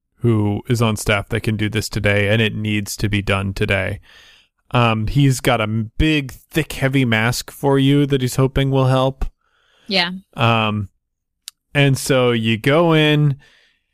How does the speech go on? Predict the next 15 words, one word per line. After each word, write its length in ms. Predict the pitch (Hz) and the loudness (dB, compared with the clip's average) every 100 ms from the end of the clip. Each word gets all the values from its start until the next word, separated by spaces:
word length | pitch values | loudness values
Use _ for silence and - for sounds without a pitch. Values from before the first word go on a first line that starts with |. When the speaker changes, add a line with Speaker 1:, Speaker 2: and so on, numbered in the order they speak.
| _ _ | _ _
Speaker 1:
and 520 | - 127 123 117 104 - | -2 2 2 0 -2 -6
you're, 400 | 135 127 120 117 - | -2 0 2 0 0
like, 440 | 120 113 110 - - | 0 0 -4 -10 -10
psyching 560 | - - 123 - 135 | -6 -2 -2 0 0
yourself 420 | 127 120 131 117 - | 0 0 0 0 -2
up 220 | 110 - | -4 -6
to 100 | 123 | -6
do 260 | 113 113 104 | -2 0 0
it 160 | 98 _ _ - | -2 _ _ -12
when 600 | 139 135 127 123 120 120 | -2 0 2 2 0 -2
somebody 640 | - - 143 135 135 135 120 | -6 -2 0 2 2 2 0
bursts 540 | 117 131 123 - - | 0 0 0 -4 -2
into 260 | 131 120 131 | 0 0 2
the 120 | 131 | 2
room. 420 | 117 101 98 | 2 0 -2